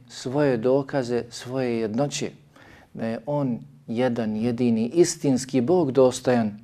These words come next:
dostojan obožavanja. On se time pokazuje. Allaha subhanahu wa ta'ala niko na dunjaluku ne može vidjeti svojim okom. Allah subhanahu wa ta'ala el-batin, skriven od ljudskih pogleda.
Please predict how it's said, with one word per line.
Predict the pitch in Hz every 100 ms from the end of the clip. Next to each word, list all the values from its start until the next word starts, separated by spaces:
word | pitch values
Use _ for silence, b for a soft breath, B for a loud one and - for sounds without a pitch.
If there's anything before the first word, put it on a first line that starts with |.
| -
dostojan | 127 131 123 131 113 110
obožavanja. | 120 107 110 107 101 95 95 - - B B B B B
On | 151 151
se | 139 139
time | 123 - 175 208 208 190
pokazuje. | 165 135 120 117 104 107 98 - _ B B B B -
Allaha | 127 151 156 147
subhanahu | 147 123 - 156 143 123
wa | 127
ta'ala | 143 143 135
niko | 135 180 220 - - 151 127
na | 127
dunjaluku | 120 120 120 139 143 127 - 117
ne | 117
može | 127 120 113
vidjeti | 110 131 123 113 117
svojim | - 135 127 117
okom. | - 156 - 110 - - _ _ b b b b _
Allah | 123 131 127
subhanahu | 135 117 - 135 127
wa | 117
ta'ala | 123 123 120
el-batin, | - 110 107 131 151 151 - 220
skriven | - - 180 170 143 -
od | 120
ljudskih | 120 139 - 113 -
pogleda. | 143 147 127 104 95